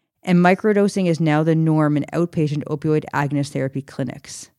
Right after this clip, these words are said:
In fact, there is some thought that we should be starting all patients on buprenorphine using the microdosing protocol due to the unpredictability of the endless fentanyl analogs being present in bootleg fentanyl.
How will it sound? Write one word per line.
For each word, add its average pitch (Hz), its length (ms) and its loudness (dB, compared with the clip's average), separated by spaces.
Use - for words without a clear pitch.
In 240 180 4
fact, 156 440 2
there 175 100 2
is 165 80 0
some 220 240 2
thought 165 320 2
that 160 80 -2
we 160 80 0
should 160 220 -6
be 170 80 0
starting 170 340 0
all 220 240 4
patients 147 420 0
on 139 80 0
buprenorphine 143 640 -2
using 147 240 -2
the 143 40 0
microdosing 143 640 -2
protocol 143 520 -2
due 160 180 -4
to 160 60 -6
the 175 180 -2
unpredictability 147 960 0
of 139 80 0
the 147 180 -2
endless 185 460 0
fentanyl 170 460 -4
analogs 143 520 -2
being 143 160 -2
present 143 360 -2
in 156 160 -4
bootleg 139 420 -4
fentanyl. 135 480 -6